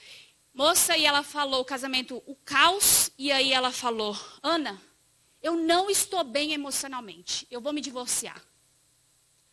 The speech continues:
Aí eu falei, "Beleza, vamos lá, vamos pra Bíblia." "Pra que que você foi criada?" "Ah, para a glória de Deus." Vamos lá, a gente sabe decorar a frase, né?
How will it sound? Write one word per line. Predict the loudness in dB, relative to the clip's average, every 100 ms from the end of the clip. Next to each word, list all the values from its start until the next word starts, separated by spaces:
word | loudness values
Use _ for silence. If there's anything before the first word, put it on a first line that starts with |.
| _ _ _
Aí | -20
eu |
falei, | -20 -20
"Beleza, | -14 -8 -6 -6 -8 -10 -14 _ _
vamos | -16 -10
lá, | -10 -10 -16 -20
vamos | -12
pra | -10
Bíblia." | -6 -8 -10 -18 _ _ _ _ _ _ _ _ _ _ _ -4
"Pra | 0
que | 2 0
que | 0
você | -2 0 -2
foi | -4 -6
criada?" | 0 0 0 0
"Ah, | 0 0
para | -4 -8 -8
a |
glória | -8 -6 -6
de | -8
Deus." | -10 -12 -8 -4 -4
Vamos | -6 -16
lá, | -14 -14
a | -14 -18
gente | -20 -10
sabe | -8 -8
decorar | -10 -8 -6 -8 -12
a |
frase, | -18 -20 -20 -20 -20
né? | -20